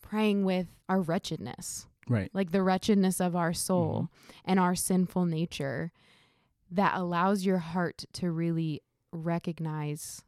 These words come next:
Speaker 1: all you, Jesus. Like, it has to be all you, Jesus.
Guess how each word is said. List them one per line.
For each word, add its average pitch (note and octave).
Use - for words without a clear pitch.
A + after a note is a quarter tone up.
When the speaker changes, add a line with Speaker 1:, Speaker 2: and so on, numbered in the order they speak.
Speaker 1:
all D#3+
you, D3
Jesus. -
Like, E3
it D#3
has -
to -
be D#3
all D#3
you, D3
Jesus. -